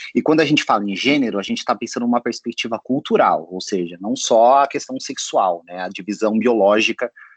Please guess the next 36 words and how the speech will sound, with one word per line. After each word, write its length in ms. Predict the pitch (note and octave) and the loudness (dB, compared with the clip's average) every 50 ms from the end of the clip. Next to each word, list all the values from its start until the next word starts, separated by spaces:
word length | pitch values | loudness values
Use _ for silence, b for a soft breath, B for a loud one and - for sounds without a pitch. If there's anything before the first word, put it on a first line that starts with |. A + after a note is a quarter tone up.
| B _ | B _
que 100 | - A2 | 2 2
a 80 | G#2+ | 2
gente 220 | A2 A2+ A2 G2+ - | 2 0 -2 0 -2
já 80 | B2 | -2
tem 220 | A#2+ - A2+ G#2+ A2 | -2 -2 -6 -4 -4
da 120 | A2 A2 | -4 -4
natureza. 640 | A2 A2 G#2+ - D3+ C3+ A2+ G2 F2+ E2+ - - _ _ _ - - - | -4 -6 -6 -6 -4 -2 -2 -2 -2 -4 -8 -14 _ _ _ -12 -4 0
A 180 | B2+ B2 C3 B2+ | 2 2 2 2
questão 340 | - E3+ F3 - - G#3 A3 | 0 -2 -4 -2 -4 -4 -2
de 100 | G3 C#3+ | 0 -2
gênero, 500 | G#2+ G2 F#2 B2 C#3+ D#3 B2+ G#2 F#2 F#2+ | -2 0 0 2 2 2 0 0 -2 -2
a 60 | F#2 | -4
questão 300 | - G#2+ - - - F#2+ | -4 -6 -10 -10 -12 -14
cultural, 720 | - - F#2 - - G#2 G#2+ B2 C#3+ D#3 D3+ C#3 B2 A2+ - | -14 -14 -16 -10 -4 0 2 4 4 6 6 4 4 2 2
ela 640 | A#2 A#2 A#2 A#2+ B2 B2+ B2+ B2+ B2+ B2+ B2+ B2+ B2+ B2 - - | 2 2 4 4 4 4 4 4 4 4 4 2 2 -2 -6 -8
gera 260 | - A#2 C3+ C3 C3 | -2 2 2 4 2
uma 140 | C3 C3 C3 | 2 -2 -4
espécie 360 | C3 - - B2+ B2 - - | -4 -4 -4 -4 -4 -4 -6
de 120 | B2+ B2 B2+ | -8 -8 -6
uma 140 | B2 C3 C3 | -6 -6 -6
ideia 320 | B2 B2 A#2+ A#2+ B2 B2 | -2 0 0 0 0 0
de 140 | A#2+ B2 - | -4 -8 -12
que 260 | - - B2 A#2 A2+ - | -6 -4 -4 -4 -2 -4
existe 280 | B2 B2 D3+ - - | -4 -4 -2 0 0
um 80 | F#3+ E3 | 2 2
grupo 420 | C#3 B2+ B2 A#2+ - - A2+ G#2 - _ b b b b _ | 4 4 2 2 2 0 0 0 -2 _ b b b b _
que 180 | - - B2 A2 | 0 2 4 6
é 100 | G#2+ G#2+ | 6 4
superior 640 | - - A#2 - D3+ D#3 E3 E3 F3 F#3 G3+ G3+ | 2 0 -4 0 2 4 4 4 4 4 2 2
e 100 | G#3 G3+ | 0 0
existe 260 | G3+ F#3 E3 - - | -2 -2 -4 -4 -6
um 60 | F#3+ F3 | -6 -2
grupo 300 | D#3 D#3+ E3 D#3 - E3 | 0 0 0 0 -4 -10
que 260 | - - - D#3 D3 | -12 -6 -4 -2 0
é 80 | C#3+ | 0
inferior, 560 | C#3+ C3+ - - D3+ D#3 D#3 C#3 A2 G2 F#2 | -2 -2 -4 -4 0 2 4 4 2 2 -2